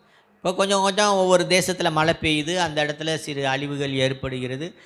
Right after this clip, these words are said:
இது மழையினாலே, அங்க சீற்றத்தினாலே ஏற்படுகிறது. ஆனா ஆண்டவர் சொல்றாரு, பூமி முழுவதும் ஒரு டோட்டல்,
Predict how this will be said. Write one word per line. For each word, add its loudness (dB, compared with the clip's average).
இது -4
மழையினாலே, 0
அங்க 0
சீற்றத்தினாலே 2
ஏற்படுகிறது. 2
ஆனா 6
ஆண்டவர் 2
சொல்றாரு, 4
பூமி 2
முழுவதும் 6
ஒரு 2
டோட்டல், 0